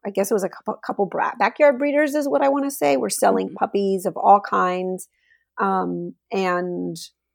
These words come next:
Speaker 1: we had stopped to get food. And of course we were like, "What's going on over there?"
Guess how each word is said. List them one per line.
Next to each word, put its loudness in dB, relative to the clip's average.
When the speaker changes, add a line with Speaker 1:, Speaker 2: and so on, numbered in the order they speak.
Speaker 1:
we 6
had 4
stopped 4
to -8
get -2
food. 4
And -2
of -8
course 2
we 0
were 2
like, -2
"What's -4
going -2
on 8
over 2
there?" 6